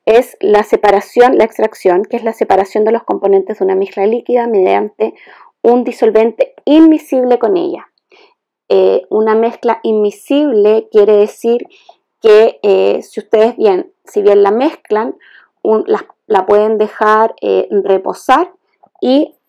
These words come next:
por un lado van a tener un líquido y por el otro van a tener otro líquido. Los líquidos inmiscibles son líquidos que por naturaleza se separan. Eh,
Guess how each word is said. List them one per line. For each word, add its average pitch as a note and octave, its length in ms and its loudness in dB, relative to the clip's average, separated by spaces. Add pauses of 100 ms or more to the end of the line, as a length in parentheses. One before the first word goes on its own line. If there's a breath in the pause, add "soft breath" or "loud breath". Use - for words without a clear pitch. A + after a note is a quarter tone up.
(240)
por G#3 180 2
un G#3+ 180 4
lado G#3+ 340 6
van G3+ 180 2
a G3 120 4
tener G3 560 2 (220)
un C4+ 280 2
líquido D#4+ 560 0 (1400)
y G3+ 120 -4
por G3 160 4
el G3 120 6
otro G3 240 2
van F#3+ 140 4
a F#3 80 2
tener F#3 360 -2
otro G3 260 -2
líquido. - 440 -8 (440)
Los F#3 160 -8
líquidos G3+ 360 0
inmiscibles A#3 880 -4
son G3+ 300 -4
líquidos G#3+ 400 -2 (120)
que - 360 -2 (420)
por G3 140 -2
naturaleza F#3+ 580 -2
se - 140 -20
separan. - 460 -6 (520 soft breath)
Eh, F3+ 520 0